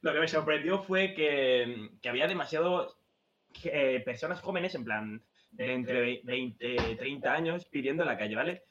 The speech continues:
Gente que está facilitada para, mm, trabajar o buscar un trabajo o lo que sea. Eh, siempre hay trabajo de lo que sea, aunque sea ayudante, no, no sé qué, cobrando una mierda, sí, pero coño,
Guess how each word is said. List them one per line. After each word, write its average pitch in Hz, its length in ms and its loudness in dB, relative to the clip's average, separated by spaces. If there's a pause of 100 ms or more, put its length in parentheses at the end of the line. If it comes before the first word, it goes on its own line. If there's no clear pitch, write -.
(120)
Gente 160 300 -2
que 123 80 -2
está 131 220 -4
facilitada 151 440 -2
para, 113 420 0
mm, 104 220 -6
trabajar 175 480 2
o 143 120 4
buscar 131 240 -6
un 143 80 -8
trabajo 180 500 0
o 139 120 -2
lo 117 120 -2
que - 80 -12
sea. 151 240 -2 (600)
Eh, 127 720 6
siempre 180 320 0
hay 180 80 2
trabajo 151 280 0
de 151 60 2
lo 135 100 4
que 110 100 -6
sea, 143 160 -2
aunque 131 180 -6
sea 131 480 0 (300)
ayudante, 139 540 -2
no, 135 200 -4
no 127 120 -6
sé 117 120 -12
qué, 127 200 -6
cobrando 135 320 -6
una 139 120 -2
mierda, 110 280 -6
sí, 135 200 -10
pero 92 180 -14
coño, 120 240 -10